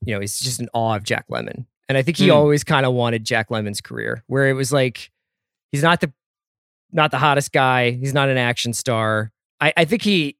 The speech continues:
Speaker 1: he always, and this isn't even just hindsight, maybe lacked a little bit of Jack Lemmon's,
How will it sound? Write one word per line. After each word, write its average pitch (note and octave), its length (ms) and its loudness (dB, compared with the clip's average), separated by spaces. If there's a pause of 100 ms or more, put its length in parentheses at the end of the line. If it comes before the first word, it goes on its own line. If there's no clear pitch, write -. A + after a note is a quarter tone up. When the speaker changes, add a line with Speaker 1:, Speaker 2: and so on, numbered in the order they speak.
Speaker 1:
he E3+ 300 -4
always, E3 480 4
and C3 200 0
this C#3+ 160 0
isn't C#3+ 160 0
even B2+ 140 0
just A2+ 160 -4
hindsight, B2+ 400 0
maybe C3 240 0
lacked B2 360 0
a B2+ 40 -6
little C3 240 0
bit B2 100 -2
of A2 80 -2
Jack A#2 280 -2
Lemmon's, A#2 400 -4